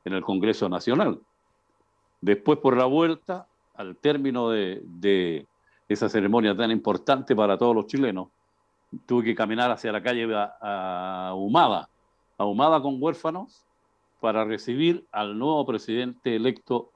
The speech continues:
don Salvador Allende Gossens. Despedimos a Frei, recibimos a Allende, después le dimos el pase a Alfredo Larrazábal, llegó don Andrés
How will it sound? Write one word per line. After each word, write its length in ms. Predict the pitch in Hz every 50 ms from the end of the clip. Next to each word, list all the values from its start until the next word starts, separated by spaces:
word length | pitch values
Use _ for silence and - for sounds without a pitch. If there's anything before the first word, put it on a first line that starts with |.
| _ -
don 200 | - 101 101 90
Salvador 440 | - 104 95 90 101 107 110 110 101
Allende 320 | 95 98 107 98 92 101
Gossens. 520 | 113 160 151 - - - 76 65 - _ _ _ _ _ _ _ _ _ _ _ _ _ _ _ _ _ _ _ _ _ - _ _
Despedimos 560 | - 101 95 - - 107 110 104 98 98 - 127
a 80 | 120
Frei, 300 | - - 175 175 180 170
recibimos 560 | 151 123 101 - 104 95 101 190 - - -
a 40 | 117
Allende, 420 | 120 151 180 170 170 170 160 160 147
después 300 | 127 107 - - 113 107
le 80 | 107
dimos 220 | 107 104 101 101 98
el 60 | -
pase 420 | _ - 113 - - - 101 - _ _ _ _ _ _ _ _ _ _ _
a 100 | - 87
Alfredo 360 | 90 87 - 117 120 120 110
Larrazábal, 720 | 104 104 101 90 104 98 - - 160 160 160 160 151 143 - - 85
llegó 320 | 82 98 98 92 107 104 101
don 140 | 98 101 98
Andrés 560 | 92 90 85 107 123 135 120 107 - -